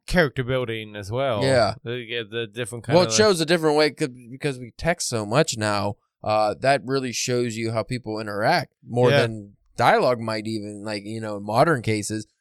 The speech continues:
Speaker 2: So seeing this couple text each other, that gives you a different feel for the relationship. So, uh, I, I was playing with that, and I've seen it in, uh, books. Um, none that I've actually bought or read, but I've seen scenes in books just flipping through in the bookstore that had, like, text, and it was, like, actual,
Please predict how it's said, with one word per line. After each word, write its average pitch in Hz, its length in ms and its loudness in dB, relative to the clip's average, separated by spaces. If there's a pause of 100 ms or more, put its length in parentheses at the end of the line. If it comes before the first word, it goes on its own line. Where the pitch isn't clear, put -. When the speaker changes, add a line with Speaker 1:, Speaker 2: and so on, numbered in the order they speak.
(140)
Speaker 2:
So 139 280 4
seeing 147 280 0
this 123 140 -2
couple 113 460 -2
text 175 320 0
each 120 160 -6
other, 110 240 2
that 110 120 -2
gives 113 240 -6
you 113 120 -6
a 101 60 -6
different 120 480 -6 (180)
feel 123 300 2
for 113 160 -2
the 107 100 -2
relationship. 104 800 -2 (340)
So, 120 440 4
uh, 107 340 2
I, 120 180 4
I 117 80 4
was 120 120 2
playing 135 240 0
with 107 160 -4
that, 117 260 6
and 139 140 2
I've 160 120 4
seen 262 240 2
it 156 40 8
in, 135 120 2
uh, 120 100 4
books. 127 580 0 (400)
Um, 104 400 0 (240)
none 131 240 -4
that 110 80 -4
I've 101 260 -2
actually - 280 -4
bought 107 400 2
or 95 100 -4
read, 101 320 -2
but 98 100 -6
I've 98 200 -6
seen 113 500 -8
scenes 120 420 -6
in 101 120 -10
books 113 160 -4
just - 200 -12
flipping 107 280 -4
through 107 160 -4
in 98 80 -8
the 92 60 -10
bookstore 104 340 -4
that 104 80 -4
had, 127 260 2
like, 104 160 -6
text, - 300 -2
and 110 100 -8
it - 40 -6
was, 104 100 -10
like, 110 140 -2
actual, 101 500 -4